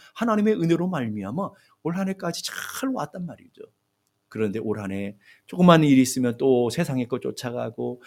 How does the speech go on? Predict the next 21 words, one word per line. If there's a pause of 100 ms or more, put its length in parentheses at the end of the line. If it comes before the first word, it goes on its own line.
(140)
세상의
기웃거리며
살아가는 (340)
우리들이
혹
있을까
봐 (300)
전심으로
하나님을
향할
때 (200)
하나님의
능력과 (280)
권능을 (240)
베풀어
주시겠노라 (280)
약속하시는
모습을
보게
돼요. (240)
다시금